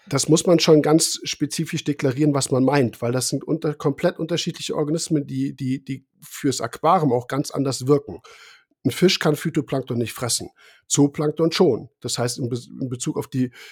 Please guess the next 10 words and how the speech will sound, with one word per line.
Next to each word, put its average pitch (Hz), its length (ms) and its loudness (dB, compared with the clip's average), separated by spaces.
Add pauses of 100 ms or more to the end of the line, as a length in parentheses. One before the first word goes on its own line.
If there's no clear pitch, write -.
(200)
äh, 117 280 2 (140)
Futterbereitstellung 151 880 0
reden 147 220 -4
wir 147 80 0
schon 143 160 0
mal 143 80 2
von 143 180 0
komplett 139 360 -6
verschiedenen 139 460 -2
Sachen. 135 340 -6